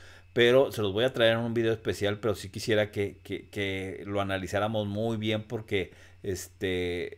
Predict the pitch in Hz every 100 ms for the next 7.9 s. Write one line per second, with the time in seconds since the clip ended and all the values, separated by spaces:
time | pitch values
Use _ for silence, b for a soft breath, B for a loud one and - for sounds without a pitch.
0 | - 101 110 117 120 110 113 110 92 92
1 | 82 95 98 98 90 104 101 90 - -
2 | - 92 85 92 78 - 95 98 104 -
3 | 92 95 95 82 85 - 147 202 - -
4 | - - 104 95 90 85 80 - - 92
5 | 85 87 87 95 107 - 92 87 95 104
6 | 87 82 85 87 113 135 - 87 82 85
7 | 90 85 90 92 - 85 - 92 -